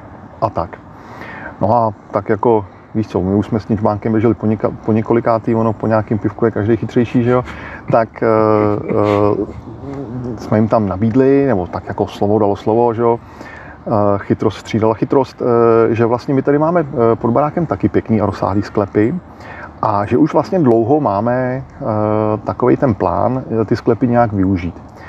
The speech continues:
A protože v létě se scházíme na té zahradě, ale v zimě se to tak jako ta, jako rozpadne, jde se domů, co, co kde budem. A takže bychom si tam chtěli udělat klubovnu, kde samozřejmě by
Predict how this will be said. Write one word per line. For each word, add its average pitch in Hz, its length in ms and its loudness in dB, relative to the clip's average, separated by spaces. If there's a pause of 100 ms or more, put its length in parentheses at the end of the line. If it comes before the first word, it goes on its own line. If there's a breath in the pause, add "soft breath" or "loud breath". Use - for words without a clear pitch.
(320 loud breath)
A 98 80 0
protože 156 320 2
v 127 40 2
létě 113 240 0
se - 100 -10
scházíme 123 400 0
na 135 60 0
té 131 140 -2
zahradě, 104 400 2
ale 127 140 4
v 101 60 -6
zimě 104 320 0
se 107 140 -2
to 110 100 -2
tak 104 120 -6
jako 104 180 -2
ta, 107 160 -2 (360)
jako 101 220 -2
rozpadne, 107 320 0
jde 101 80 2
se 98 160 -4
domů, 98 260 0
co, 104 160 -6
co 104 160 -2
kde 101 100 2
budem. 117 300 2 (680 loud breath)
A 104 160 0
takže 107 180 0
bychom 135 220 0
si 147 100 0
tam 143 140 2
chtěli 131 220 2
udělat 143 200 2
klubovnu, 113 580 4
kde 101 160 2
samozřejmě 104 640 0
by 101 300 4